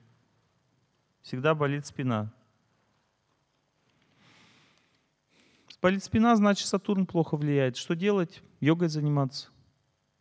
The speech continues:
Когда человек статические упражнения делает, спина, спину отпускает. Йога не помогает, надо найти дерево, которое тебе подходит. И постоять каждый день возле этого дерева, восстанавливает силы Сатурна. Если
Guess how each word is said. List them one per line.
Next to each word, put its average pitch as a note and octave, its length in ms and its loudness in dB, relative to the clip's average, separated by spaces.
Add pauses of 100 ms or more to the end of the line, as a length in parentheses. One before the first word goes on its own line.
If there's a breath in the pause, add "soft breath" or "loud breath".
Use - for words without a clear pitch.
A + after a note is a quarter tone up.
(200)
Когда D3+ 340 0
человек E3 240 -4
статические - 580 -10
упражнения D#3 540 -6
делает, E3 340 -6
спина, D3 520 -6
спину D#3+ 320 -2
отпускает. A#2 680 -2
Йога D#3+ 200 0
не E3 120 -2
помогает, E3 520 -4
надо C#3+ 160 -2
найти D3+ 280 -6
дерево, C3+ 360 -2
которое A#2 380 -4
тебе A#2 140 -10
подходит. G#2+ 520 -6 (480 soft breath)
И E3 160 -2
постоять D3+ 640 -4
каждый C3+ 280 -2
день C3 180 -4
возле A#2+ 300 -4
этого A#2 200 -10
дерева, A2 400 -4
восстанавливает C#3 640 -4
силы A#2+ 320 -4
Сатурна. G2+ 580 -4 (680 soft breath)
Если D3+ 540 -4